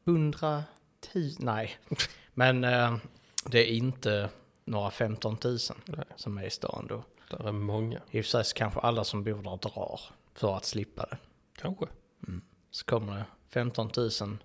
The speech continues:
Speaker 1: vilda tennisspelare som tycker om att supa.
Speaker 2: Gör de det?
Speaker 1: Tennisspelarna gör nog inte det.
Speaker 2: Woho!
Speaker 1: Oj.
Speaker 2: Så kan det gå.
Speaker 1: Ja,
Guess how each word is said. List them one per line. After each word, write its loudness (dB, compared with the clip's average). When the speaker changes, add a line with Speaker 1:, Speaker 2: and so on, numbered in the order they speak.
Speaker 1:
vilda -2
tennisspelare -2
som -8
tycker -4
om -6
att -6
supa. -6
Speaker 2:
Gör 2
de 2
det? 2
Speaker 1:
Tennisspelarna 0
gör 2
nog -4
inte -2
det. -4
Speaker 2:
Woho! 0
Speaker 1:
Oj. 6
Speaker 2:
Så 2
kan 0
det 0
gå. 4
Speaker 1:
Ja, -2